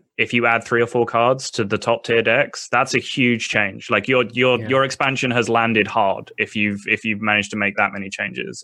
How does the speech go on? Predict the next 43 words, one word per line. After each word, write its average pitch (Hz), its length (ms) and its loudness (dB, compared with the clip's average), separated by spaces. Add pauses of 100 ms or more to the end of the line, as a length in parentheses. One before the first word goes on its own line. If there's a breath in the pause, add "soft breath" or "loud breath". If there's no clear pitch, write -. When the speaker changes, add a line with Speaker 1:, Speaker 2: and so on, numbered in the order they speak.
Speaker 1:
Um, 101 460 0 (640 soft breath)
but 117 160 2
I'm 120 160 2
also 127 300 2
hopeful 127 460 2
that, 123 140 4
like, 107 240 2
we 110 120 4
might 110 320 2
just 107 220 -4
get 107 300 0
some 107 140 -4
more 107 300 2
viable 104 400 2
aggro 107 320 0
decks, - 400 -4
which - 480 -4 (360)
I 98 80 0
think 107 280 -2 (100)
the 104 60 0
game 98 500 0
sorely 104 420 -2
needs. 120 360 0
There 104 160 2
Speaker 2:
Yeah. 104 80 2
Speaker 1:
aren't 107 140 -2
that 110 180 0
many 120 340 0
right 143 240 0
now. 151 240 2
Like, 113 180 2
a 95 80 2
lot 101 220 2
of 107 80 -6
them 107 140 0
just 104 180 -2
Speaker 2:
Mm-hmm. 104 120 2
Speaker 1:
get 165 60 0
frozen 101 320 -2
out 104 220 0
by 101 120 2
druids. 127 560 0 (520 soft breath)
Um, 98 640 0